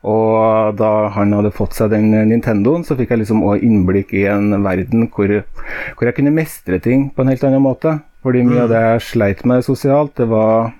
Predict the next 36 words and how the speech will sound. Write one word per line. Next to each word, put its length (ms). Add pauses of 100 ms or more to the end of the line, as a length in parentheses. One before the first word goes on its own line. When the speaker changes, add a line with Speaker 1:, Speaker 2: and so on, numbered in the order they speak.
(160)
Speaker 1:
at 120
ting 280 (100)
skiftet 400
sånn 160
hele 160
tiden, 320
ut 240
ifra 240 (320)
konteksten. 540 (760)
Speaker 2:
Ja. 240
Speaker 1:
Jeg 500
kunne 220
liksom 240
ikke 180
pugge 460
de 100
sosiale 480
reglene 400
og 80
så 140
lære 320
meg 160
å 80
gjøre 160
det 140 (140)
godt, 340 (880)
men 160
det 160
kunne 400
jeg 80
i 100
spill. 300 (420)
Så 160
det 140
var 160
det 80